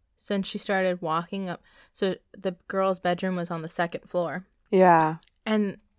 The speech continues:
Speaker 1: so she started walking up the steps. And if you can imagine it, which I'm sure you can, she described to me the fact that she had to walk up the steps and, like,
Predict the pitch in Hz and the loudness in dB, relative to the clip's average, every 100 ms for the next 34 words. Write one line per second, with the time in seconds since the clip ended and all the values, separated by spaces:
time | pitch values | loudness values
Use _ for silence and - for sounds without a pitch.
0 | _ _ _ _ _ _ - 214 240 240 | _ _ _ _ _ _ -4 -2 -2 0
1 | 240 208 180 170 190 - 214 202 - 180 | 0 0 -2 -2 -2 -2 -4 -6 -8 -10
2 | - - 190 156 - - - _ 208 208 | -10 -4 -2 -2 -8 -18 -20 _ -2 0
3 | 196 190 226 220 254 226 214 254 285 175 | -2 -4 -8 -4 -2 0 0 -2 -2 -6
4 | 135 196 - _ - 190 185 190 - 196 | -4 -6 -10 _ -8 -6 -4 -4 -4 -4
5 | 247 - 302 247 160 208 - - - - | -6 -8 -6 -4 -4 -8 -12 -20 -20 -20
6 | _ - 240 254 - 277 311 339 - 185 | _ -6 -4 -2 -2 2 2 0 -6 -8
7 | 170 190 - _ _ _ _ _ _ _ | -8 -10 -14 _ _ _ _ _ _ _
8 | 226 220 214 196 202 - - - - - | -4 2 0 0 -4 -16 -20 -20 -14 -8
9 | 202 - - 247 240 247 - 240 208 180 | -6 -6 -4 0 2 2 2 0 0 0
10 | 180 202 269 - - _ _ _ _ _ | 2 4 2 -2 -18 _ _ _ _ _
11 | 202 285 - _ - 277 - - 247 240 | 2 2 0 _ -6 -4 -4 0 2 0
12 | - - - _ _ _ 220 214 208 202 | -4 -14 -14 _ _ _ 2 4 4 2
13 | 175 170 | 0 -2